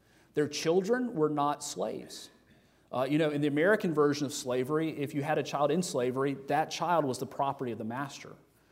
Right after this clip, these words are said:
Uh, that, that is not true in first century, um, Roman Empire. Second, it wasn't racially based.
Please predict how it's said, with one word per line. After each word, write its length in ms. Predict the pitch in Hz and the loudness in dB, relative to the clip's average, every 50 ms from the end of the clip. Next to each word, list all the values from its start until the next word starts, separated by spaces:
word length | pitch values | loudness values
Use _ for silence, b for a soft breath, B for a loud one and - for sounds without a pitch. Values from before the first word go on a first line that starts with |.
| b b b | b b b
Uh, 80 | 123 | -6
that, 240 | 120 120 151 156 - | -2 -2 -2 -2 2
that 120 | 143 156 160 | 2 2 4
is 140 | 143 127 | 4 2
not 280 | 135 135 139 143 - - | 2 2 2 0 0 -6
true 380 | - - 139 127 113 101 98 101 101 - - _ | -6 -4 -4 -2 -2 -4 -8 -10 -14 -16 -14 _
in 180 | - 120 113 110 | -6 -6 -6 -4
first 280 | - 120 117 113 - | -2 -2 -2 -2 -4
century, 460 | - 120 110 - - 113 107 104 107 104 - - | -6 -6 -8 -6 -6 -8 -6 -6 -8 -10 -12 -10
um, 380 | - 110 110 107 101 101 98 101 - - | -8 -6 -6 -4 -4 -6 -8 -10 -12 -10
Roman 320 | 120 120 117 113 110 107 | -8 -6 -4 -4 -4 -2
Empire. 400 | 104 110 104 - - 95 90 92 95 - _ _ _ _ _ _ _ _ _ - - _ _ _ | -4 -4 -4 -4 -10 -12 -12 -14 -18 -20 _ _ _ _ _ _ _ _ _ -20 -20 _ _ _
Second, 380 | - - 175 196 190 156 139 - | -2 0 0 0 2 0 0 0
it 160 | 147 151 151 | 0 0 2
wasn't 320 | 147 165 175 170 175 170 - | 4 2 4 4 2 -2 -2
racially 580 | 131 127 147 160 170 - - 156 143 143 131 | 0 2 2 2 2 2 0 0 2 2 0
based. 520 | 120 123 131 139 131 104 - - - - | 2 2 4 4 4 2 0 -6 -10 -12